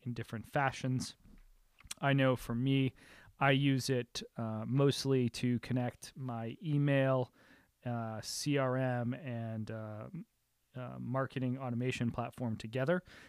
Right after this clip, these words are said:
So if you sign up for the newsletter, uh, you will then be kicked into my C R M automatically, and it works like a charm. You can do other things, like if s-, you create a new contact in Gmail, it will, uh, send you a text message. I actually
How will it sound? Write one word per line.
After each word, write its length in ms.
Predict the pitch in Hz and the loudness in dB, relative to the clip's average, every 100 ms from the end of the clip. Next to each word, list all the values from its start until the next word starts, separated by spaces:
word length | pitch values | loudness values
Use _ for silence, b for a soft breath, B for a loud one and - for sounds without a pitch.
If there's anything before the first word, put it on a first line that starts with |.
| B | B
So 240 | - 135 | 0 2
if 100 | 131 | 2
you 100 | 131 | 0
sign 280 | - 143 135 | 2 4 4
up 120 | 135 | 0
for 100 | - | -4
the 100 | 120 | 0
newsletter, 640 | 143 151 147 139 151 196 - _ | 4 4 4 4 4 2 -4 _
uh, 200 | - 120 | -8 -6
you 260 | 120 120 123 | -4 -4 -4
will 380 | 123 127 123 113 | -2 0 0 0
then 340 | 113 131 127 127 | 0 4 4 4
be 200 | 120 120 | 2 -4
kicked 340 | - 151 - - | -6 -8 -6 -4
into 380 | 147 131 - | 2 2 2
my 180 | 131 123 | 2 2
C 240 | - - 131 | -2 -2 -2
R 140 | 123 | 0
M 240 | 131 127 - | 0 0 0
automatically, 760 | 131 123 131 151 - 160 160 160 - | 0 2 2 2 0 0 0 -4 -4
and 320 | 127 127 123 | 0 0 0
it 140 | - 127 | -4 -6
works 320 | 127 131 - | -2 -2 -2
like 180 | 127 117 | -4 -4
a 40 | |
charm. 340 | - - 110 - B B B B B | -8 -8 -8 -10 B B B B B
You 100 | 220 | 4
can 140 | 185 | 6
do 180 | 147 131 | 8 6
other 260 | 135 127 | 6 4
things, 460 | 123 135 131 127 - | 6 6 8 8 4
like 360 | 117 117 110 117 | 0 0 0 0
if 240 | 107 - | -2 -4
s-, 200 | - - | -8 -4
you 120 | 127 | -2
create 340 | 117 - 127 120 | -2 0 0 2
a 60 | |
new 160 | 123 120 | 2 0
contact 720 | - - 123 120 123 117 - | -2 -4 -2 0 0 -2 -2
in 160 | 117 113 | -4 -2
Gmail, 640 | 131 156 147 143 139 131 - B B B B - | 4 6 6 6 6 4 2 B B B B 4
it 180 | - | 4
will, 540 | 147 131 127 123 120 131 | 6 6 8 8 6 2
uh, 240 | 117 110 104 | -2 -2 -2
send 280 | - 135 | 4 6
you 80 | 120 | 6
a 60 | 110 | 2
text 340 | - 117 - | 0 -4 -4
message. 440 | 104 98 113 107 - | -6 -6 -8 -8 -8
I 200 | 110 110 | -6 -6
actually 500 | 104 - 110 107 | -8 -6 -6 -6